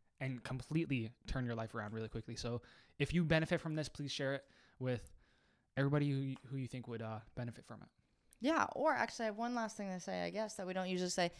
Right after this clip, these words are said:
Speaker 1: Sure.
Speaker 2: If you're someone who's <clears throat> maybe just listening, I don't know, who's, who's overcome P T S D, 'cause time and again we run into people that are just like, "Hey, love your stuff. Um, I overcame P T S D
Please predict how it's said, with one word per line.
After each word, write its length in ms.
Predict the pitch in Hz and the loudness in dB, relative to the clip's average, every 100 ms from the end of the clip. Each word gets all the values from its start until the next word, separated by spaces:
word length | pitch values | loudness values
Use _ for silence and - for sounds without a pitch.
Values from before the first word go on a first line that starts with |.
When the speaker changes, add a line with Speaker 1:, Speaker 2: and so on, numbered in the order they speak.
| - | -2
Speaker 1:
Sure. 160 | 185 | 2
Speaker 2:
If 100 | 233 | 2
you're 140 | 277 285 | 2 2
someone 300 | 262 262 240 | 2 2 4
who's 380 | 233 233 208 - | 6 4 2 -2
<clears throat> 100 | - | 0
maybe 400 | 285 285 226 240 | 4 6 6 4
just 160 | 240 226 | 2 0
listening, 440 | 220 226 208 190 170 - _ _ _ _ _ _ _ _ - | -2 0 0 0 -4 -12 _ _ _ _ _ _ _ _ 0
I 60 | |
don't 120 | 202 311 | 4 6
know, 60 | |
who's, 220 | 190 196 - - - - | 6 4 0 -12 -18 2
who's 180 | 240 220 | 6 8
overcome 420 | 214 208 208 208 | 8 6 0 2
P 140 | 277 | 2
T 160 | 277 277 | 0 0
S 80 | 277 | 0
D, 180 | 277 320 | 0 -4
'cause 160 | 240 | -4
time 200 | 226 214 | 2 2
and 80 | 208 | 2
again 180 | 196 202 | 0 0
we 80 | 196 | 0
run 280 | 190 202 - | 0 -2 -2
into 220 | 202 190 | 0 0
people 420 | 202 196 196 214 - - - _ | -2 2 2 2 -2 -18 -20 _
that 280 | 196 185 180 | 6 8 6
are 80 | 180 | 4
just 220 | 190 180 | 0 2
like, 100 | 196 | 4
"Hey, 300 | 277 370 294 - | 6 6 6 0
love 300 | 208 226 233 | 4 6 6
your 80 | |
stuff. 420 | 233 - 240 233 - - | 4 4 4 4 -6 -2
Um, 280 | 214 190 196 | 0 2 6
I 320 | 190 208 196 | 6 6 4
overcame 400 | 196 190 202 196 | 2 2 -2 -2
P 140 | 202 | -2
T 100 | 202 | 0
S 80 | 185 | -2
D 260 | 202 196 | -2 -2